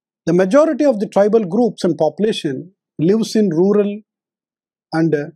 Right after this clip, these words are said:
forested zones and other remote areas.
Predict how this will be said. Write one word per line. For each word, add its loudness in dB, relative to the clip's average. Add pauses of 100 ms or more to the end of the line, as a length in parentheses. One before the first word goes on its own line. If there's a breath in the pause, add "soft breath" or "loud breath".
(200)
forested -2
zones -2 (100)
and 0
other 0 (1040)
remote 0
areas. -6